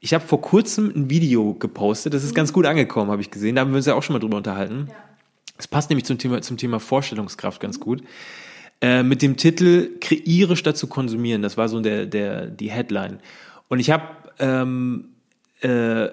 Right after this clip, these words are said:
Speaker 1: behauptet, oder ich habe die Behauptung aufgestellt, dass wenn man, und das passt, glaub ich, ganz gut zu zwanzig zwanzig auch, wenn man den ganzen Tag, nicht nur den ganzen Tag, sondern wirklich über lange Zeit hinweg irgendwo sitzt und einfach nur immer konsumiert und konsumiert und konsumiert.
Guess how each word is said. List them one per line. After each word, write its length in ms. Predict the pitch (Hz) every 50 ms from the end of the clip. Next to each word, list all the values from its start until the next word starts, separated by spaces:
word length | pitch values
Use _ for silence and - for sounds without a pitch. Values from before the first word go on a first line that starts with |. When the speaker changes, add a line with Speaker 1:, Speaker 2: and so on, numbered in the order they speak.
| - -
Speaker 1:
behauptet, 800 | - 113 - 127 139 170 - - 196 208 214 214 - - - - _
oder 120 | - 120 110
ich 60 | -
habe 100 | 131 -
die 60 | 117
Behauptung 400 | 107 110 113 143 - - 160 147
aufgestellt, 680 | 135 147 147 - 151 - - 156 151 156 160 160 - - - - - - - - _ _ _ _ _
dass 440 | - 131 127 127 127 - - - - -
wenn 260 | 120 110 131 139 151
man, 440 | 151 147 147 143 143 143 143 - -
und 140 | - 123
das 140 | 139 147 -
passt, 240 | - - 196 - -
glaub 120 | 165 147
ich, 100 | 131 -
ganz 160 | - 139 123 -
gut 140 | 151 139
zu 80 | - -
zwanzig 400 | - - 139 139 139 135 120 -
zwanzig 500 | - - 139 170 208 - 139 110 101 -
auch, 280 | - 98 113 117 - 120
wenn 100 | 123 127
man 140 | 135 135
den 140 | 135 131 120
ganzen 360 | 113 135 147 190 185 - - 180
Tag, 580 | - 147 156 160 165 175 175 - - - - _ _ _ _ _ _
nicht 200 | - 135 131 117
nur 80 | 117 104
den 80 | 101 101
ganzen 220 | 98 92 - 107
Tag, 280 | - 139 147 113 95 -
sondern 240 | - 113 107 104 104
wirklich 160 | 123 120 113
über 140 | 104 110 107
lange 300 | 107 117 139 156 147 -
Zeit 260 | - 151 143 139 139
hinweg 500 | 135 120 101 110 101 - - - - _ _ - - _ _ _ - -
irgendwo 300 | 156 151 151 156 139 143
sitzt 380 | 131 120 139 135 - - - -
und 80 | 120 -
einfach 320 | - 117 143 - 175 147
nur 120 | 139 147 143
immer 140 | 151 156 143
konsumiert 640 | - 147 147 151 147 156 156 143 123 120 120 120 120
und 60 | 123
konsumiert 520 | - 143 143 147 147 143 131 113 110 107 -
und 60 | -
konsumiert. 460 | - 143 139 139 135 131 123 120 117